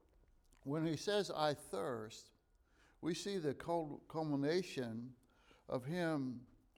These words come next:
becoming, uh,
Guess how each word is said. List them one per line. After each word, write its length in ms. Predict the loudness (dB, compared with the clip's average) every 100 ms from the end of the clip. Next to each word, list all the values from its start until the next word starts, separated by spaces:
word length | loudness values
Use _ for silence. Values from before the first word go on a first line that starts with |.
| _ _ _ _ _
becoming, 880 | -6 -6 -2 0 0 2 0 0 -4 -8 -20 _ _ -20 -20 -20 _ _ _ _ _ _ _ _ _ _ _ -20 -20 -20 -20 -20 _ -8
uh, 400 | 0 2 2 0